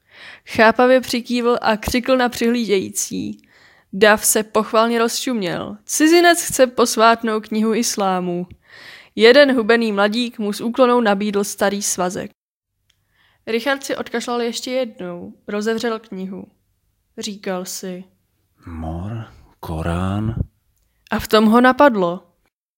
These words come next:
Speaker 2: "Nomen omen!"
Speaker 1: Vykřikl s úlevou.
Speaker 2: "Kor, mor, án."
Speaker 1: Z knihy v jeho rukou se stal mohutný pták.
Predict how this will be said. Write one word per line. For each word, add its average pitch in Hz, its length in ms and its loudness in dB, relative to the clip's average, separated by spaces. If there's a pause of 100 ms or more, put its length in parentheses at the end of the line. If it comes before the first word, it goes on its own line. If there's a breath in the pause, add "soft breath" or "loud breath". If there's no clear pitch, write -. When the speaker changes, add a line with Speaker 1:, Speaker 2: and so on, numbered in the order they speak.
(240)
Speaker 2:
"Nomen 196 580 8
omen!" 131 640 4 (280)
Speaker 1:
Vykřikl 220 520 -10
s 214 100 -16
úlevou. 185 680 -4 (500 soft breath)
Speaker 2:
"Kor, 196 500 6 (200 loud breath)
mor, 160 520 6 (260 soft breath)
án." 139 640 2 (560)
Speaker 1:
Z - 200 -12
knihy 262 500 2
v 208 60 0
jeho 233 260 8
rukou 214 400 4
se 220 140 -2
stal 214 320 0
mohutný 220 640 0
pták. 202 580 -6